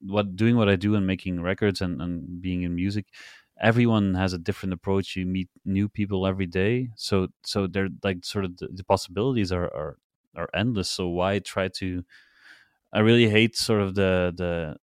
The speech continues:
the, the idea of, like, "Oh, that guy has that sound," or, or, "That guy always does it like this." I can never imagine, like, doing everything the same way or making everything sound the same way for, uh,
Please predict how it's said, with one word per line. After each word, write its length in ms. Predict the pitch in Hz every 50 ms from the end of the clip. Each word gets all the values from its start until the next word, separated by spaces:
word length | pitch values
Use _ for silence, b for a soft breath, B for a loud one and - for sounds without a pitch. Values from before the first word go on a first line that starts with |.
| _ - -
the, 440 | 85 85 82 78 76 82 85 95 - b b b b b b b b b b b b b b b b b b _
the 120 | - 107 101
idea 380 | 98 90 101 107 113 120 117
of, 100 | 104 101
like, 300 | 107 104 104 104 101 - -
"Oh, 80 | - 110
that 160 | 101 107 104 95
guy 380 | - 104 104 107 104 104 95 - _ -
has 260 | 104 107 110 101 104
that 200 | 101 95 92 -
sound," 560 | - - 110 101 101 104 104 107 101 - - - - - _ _ _ _ _ _ _ _ _ _ _ _ _ _ -
or, 320 | 107 101 104 107 104 104
or, 220 | - 104 104 101 95
"That 240 | 92 101 98 98 -
guy 300 | 104 98 98 101 101 76
always 300 | 92 101 104 104 98 101
does 180 | 104 101 101
it 80 | - -
like 220 | 101 101 101 95
this." 280 | 98 104 110 110 - - -
I 80 | 98 -
can 180 | - 104 101
never 260 | 101 104 107 101 104
imagine, 520 | 101 95 95 95 95 98 92 98 95 95 92
like, 200 | 90 90 87 - - - - _ _ -
doing 300 | 92 101 98 95 95 92 -
everything 560 | 92 104 101 104 98 - - - 95 92 90
the 80 | 85 82
same 500 | - - - 101 95 92 92 90 90 87
way 220 | 87 92 98 98 95
or 80 | 85 82
making 400 | 90 90 92 87 - 90 90 92
everything 320 | 95 98 92 - 82 82
sound 380 | - - - 92 92 101 98 92
the 60 | 90
same 320 | - - 90 87 87 85 87
way 200 | 87 87 87 87
for, 360 | - _ 87 85 85 85 87
uh, 300 | 85 85 87 85 85